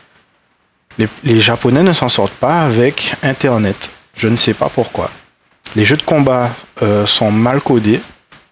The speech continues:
pour le netcode. Euh, les plateformes Internet, si, si tu vas sur, euh, le store PlayStation en ligne, c'est dégueulasse. Euh, si tu vas sur le store, euh, Nintendo en ligne, c'est dégueulasse.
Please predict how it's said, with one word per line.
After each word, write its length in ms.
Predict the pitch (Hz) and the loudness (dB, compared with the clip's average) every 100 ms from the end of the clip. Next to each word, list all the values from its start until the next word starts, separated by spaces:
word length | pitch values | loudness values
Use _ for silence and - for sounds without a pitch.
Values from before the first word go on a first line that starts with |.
| _ _ _ _ - - - | _ _ _ _ -14 -14 -10
pour 160 | 104 107 | -2 0
le 120 | 107 | 2
netcode. 460 | 110 - 127 151 190 - - - - - _ - | 0 0 0 0 -4 -12 -20 -20 -20 -20 _ -4
Euh, 200 | 113 110 | 0 2
les 160 | 107 117 | 4 2
plateformes 600 | - 120 - - 143 143 | 0 -2 -2 0 2 2
Internet, 520 | 139 143 120 117 113 - | 0 0 0 0 0 -2
si, 260 | - 123 123 110 | -2 -2 -4 -6
si 360 | - - - 135 | -2 0 0 0
tu 160 | - | 0
vas 220 | 135 135 | 0 0
sur, 340 | 131 - 113 107 | 0 0 0 2
euh, 360 | 107 101 101 104 - - - _ | 2 2 0 -2 -8 -20 -20 _
le 120 | 110 | 0
store 280 | 110 - 127 | 0 0 -2
PlayStation 500 | 127 127 - 123 131 127 | 0 -2 0 0 2 2
en 80 | 120 | 2
ligne, 260 | 120 120 113 | 2 2 0
c'est 160 | 104 | -2
dégueulasse. 640 | 95 104 98 98 - - - _ _ _ _ _ _ _ - | 0 0 2 2 0 -4 -10 _ _ _ _ _ _ _ -2
Euh, 60 | 110 | 0
si 140 | - | 0
tu 140 | 135 | 2
vas 140 | 135 131 | 0 0
sur 140 | 143 | 2
le 120 | 135 | 2
store, 360 | 123 - 127 123 - 139 | 0 0 0 -2 -2 -2
euh, 320 | 110 110 107 | 2 2 2
Nintendo 520 | 123 127 127 120 123 | 0 2 2 2 2
en 60 | 117 | 2
ligne, 200 | 117 113 | 2 0
c'est 160 | - | -2
dégueulasse. 640 | 92 90 90 - - - | -2 -2 -2 -2 -2 -6